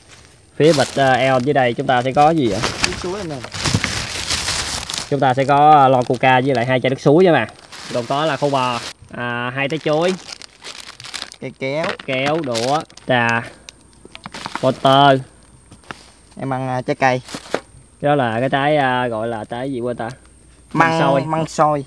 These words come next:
Speaker 1: Măng xôi nha bạn. Lấy trái đó ăn thử cái coi, nhìn thử cái coi.
Speaker 2: Nhìn thử à?
Speaker 1: Ừ. Rồi đây là trái, à, mâm xôi với bạn. Ăn thử cái coi thì sao em?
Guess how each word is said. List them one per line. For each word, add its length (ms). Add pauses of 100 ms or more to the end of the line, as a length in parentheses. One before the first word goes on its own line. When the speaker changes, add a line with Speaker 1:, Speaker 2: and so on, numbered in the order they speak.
(120)
Speaker 1:
Măng 220
xôi 260
nha 60
bạn. 160 (760)
Lấy 120
trái 140
đó 60
ăn 140
thử 180
cái 80
coi, 120 (120)
nhìn 140
thử 120
cái 100
coi. 120 (720)
Speaker 2:
Nhìn 160
thử 200
à? 120 (180)
Speaker 1:
Ừ. 160 (920)
Rồi 200
đây 180
là 220
trái, 300
à, 120
mâm 240
xôi 340
với 100
bạn. 160 (640)
Ăn 140
thử 140
cái 100
coi 180
thì 80
sao 180
em? 160